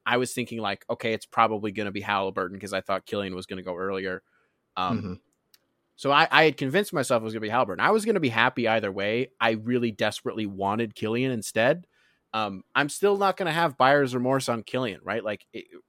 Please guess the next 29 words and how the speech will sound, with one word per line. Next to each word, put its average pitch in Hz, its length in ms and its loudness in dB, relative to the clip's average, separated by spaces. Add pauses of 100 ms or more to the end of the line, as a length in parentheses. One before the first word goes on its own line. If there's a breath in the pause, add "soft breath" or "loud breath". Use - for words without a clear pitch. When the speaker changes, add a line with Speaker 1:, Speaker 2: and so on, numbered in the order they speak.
(100)
Speaker 1:
Haliburton, 147 560 4
I 117 120 4
think, 139 240 -4
is 120 120 -4
probably 131 440 2
gonna 135 180 0
win 131 160 0
Rookie 127 300 -2
of 113 80 -6
the 113 80 -4
Year. 143 320 0 (260 soft breath)
He's 147 220 -2
a 160 40 0
guy 139 300 4
who, 135 120 -2
I 131 100 2
think 226 180 -6
he's 233 120 -4
probably 202 340 4
the 147 180 -2
only 185 280 0
player 147 580 2 (180)
in 151 240 0
this 139 220 0
class, 117 520 0
which, 160 200 -4
by 262 120 4
the 180 100 2
way, 117 360 4